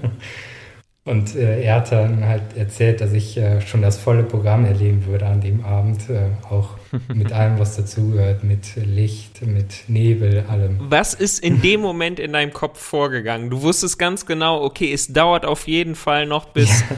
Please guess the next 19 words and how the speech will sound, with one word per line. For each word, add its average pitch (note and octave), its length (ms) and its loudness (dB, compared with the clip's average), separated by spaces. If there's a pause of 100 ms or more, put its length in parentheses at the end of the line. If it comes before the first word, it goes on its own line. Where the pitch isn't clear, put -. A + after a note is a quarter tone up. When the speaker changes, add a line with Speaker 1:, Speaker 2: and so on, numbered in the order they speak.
(240)
Speaker 2:
bis, D3 220 -2
äh, C#3 280 0
die C#3 160 -4
richtige D3+ 400 -2
Eröffnung C#3+ 400 -2
kommt E3+ 400 2
und C#3+ 180 2
jetzt C#3+ 200 0
hast D3 240 0
du E3+ 160 2
die D#3+ 140 2
Möglichkeit, D3+ 720 0
als C3 180 -6
einer D3+ 320 0
der C3+ 160 0
ersten D3 360 -2
tatsächlich C#3+ 720 -6
zu - 140 -8
fahren. B2+ 480 -4